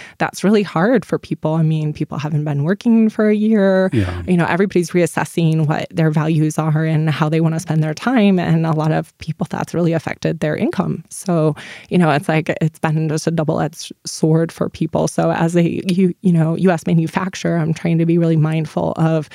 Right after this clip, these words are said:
Speaker 1: how do I provide a product that people absolutely love and want to buy and support without it being, like, a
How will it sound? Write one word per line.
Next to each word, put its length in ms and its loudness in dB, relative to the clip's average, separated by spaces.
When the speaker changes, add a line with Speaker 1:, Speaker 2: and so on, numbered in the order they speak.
Speaker 1:
how 100 0
do 100 2
I 160 0
provide 600 0
a 280 0
product 480 -4
that 220 -2
people 500 -4
absolutely 580 0
love 340 2
and 160 2
want 280 -2
to 420 0
buy 240 0
and 160 -2
support 640 0
without 680 0
it 240 -4
being, 500 0
like, 260 -2
a 180 -2